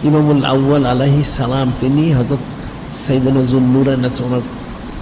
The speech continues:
হুজরা শরীফ বাড়িতে তার সময় নিলেন। উনি যখন গেলেন, এদিকে কিন্তু হযরত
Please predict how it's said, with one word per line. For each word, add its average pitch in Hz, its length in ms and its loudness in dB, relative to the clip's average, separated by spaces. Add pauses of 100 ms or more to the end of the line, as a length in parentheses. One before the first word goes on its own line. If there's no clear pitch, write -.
(960)
হুজরা 135 340 2
শরীফ 127 300 0
বাড়িতে 123 320 0 (100)
তার 127 140 -2 (100)
সময় 127 280 0
নিলেন। 120 380 0 (1000)
উনি 143 160 2
যখন 143 200 2 (120)
গেলেন, 131 380 0 (840)
এদিকে 170 300 4
কিন্তু 170 340 2
হযরত 156 360 2